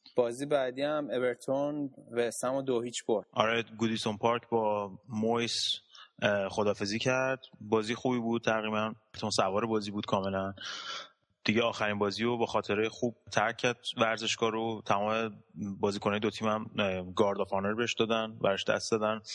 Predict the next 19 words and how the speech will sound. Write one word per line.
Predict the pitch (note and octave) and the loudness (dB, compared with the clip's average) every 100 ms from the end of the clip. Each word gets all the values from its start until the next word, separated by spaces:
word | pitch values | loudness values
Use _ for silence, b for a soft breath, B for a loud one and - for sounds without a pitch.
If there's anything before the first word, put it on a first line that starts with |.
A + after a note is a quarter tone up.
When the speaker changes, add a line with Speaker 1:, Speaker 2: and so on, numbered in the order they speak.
| B B B B | B B B B
Speaker 2:
و | G#2 G2+ G2 G2 F#2 B B - | 2 2 2 0 -2 B B 0
کوین | A2+ G#2 | 2 2
میرلس، | G#2 G2+ G2 G#2+ A#2 - - - | 2 2 2 0 0 -2 -6 -2
بازیکن | G#2 G2 G2 G2+ | 0 0 0 0
بلژیکی، | G2+ F#2+ F2+ - | 2 0 -2 -2
دوتا | G2+ F2+ | -2 -2
گل | F2+ F#2 | -2 0
اورتون | G2 G2 F2+ F2 - | -2 -2 -2 -4 -6
رو | - | -8
زد. | F2 - - - _ _ _ _ _ - | -8 -10 -14 -14 _ _ _ _ _ -2
Speaker 1:
لیورپول | C3 C3 B2+ - D3+ | 0 2 0 0 0
هم | D3+ | 0
با | C#3+ | 0
هتریک | B2+ A#2+ - C#3 - D3 C#3 C#3 C#3 C3+ _ | 0 0 -2 -6 -2 0 0 -2 -4 -6 _
استوریج | C#3+ B2 - A#2+ A#2+ C#3 D#3 - - - | -6 -4 0 0 0 -4 -6 -12 -14 -10
سه | - B2+ | 0 0
یک | A#2+ B2 | 0 -6
فولام | - A#2 A2+ G#2 - | -4 -2 -2 -4 -10
برد. | - | -20